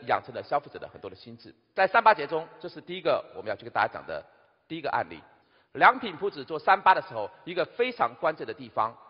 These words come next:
他们做的也许不是很复杂，但是做得非常有效。在三八节中，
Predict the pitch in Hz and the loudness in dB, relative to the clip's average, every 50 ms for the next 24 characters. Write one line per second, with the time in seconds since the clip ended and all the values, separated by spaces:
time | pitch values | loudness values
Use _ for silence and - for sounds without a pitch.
0 | - - - 185 185 160 131 - 131 123 117 107 - _ _ _ - 117 143 - | -20 -2 0 0 0 0 -8 -10 -6 -6 -6 -6 -6 _ _ _ -10 -6 -6 -6
1 | - - 110 92 87 _ _ - 226 175 95 - _ _ _ _ - - 127 101 | -6 -8 -14 -18 -18 _ _ -16 -14 -14 -14 -18 _ _ _ _ -16 -16 -16 -16
2 | - 82 82 _ 87 85 - 87 82 85 - 117 110 - 117 98 87 - _ _ | -16 -18 -18 _ -12 -4 -2 -2 -2 -2 -6 -10 -12 -10 -14 -14 -14 -16 _ _
3 | _ _ _ - 139 - 110 - - - 196 190 - - 87 87 69 - - - | _ _ _ -14 -10 -10 -10 -12 -8 -10 -10 -8 -8 -12 -12 -12 -14 -18 -14 -8
4 | - - - - _ _ _ _ _ _ _ _ _ _ _ - 196 196 180 - | -8 -8 -8 -10 _ _ _ _ _ _ _ _ _ _ _ 2 4 4 4 6
5 | 262 247 240 - 220 220 - 156 143 151 - 180 180 175 185 | 4 4 8 8 8 8 8 2 -6 -6 -4 -6 -6 -6 -8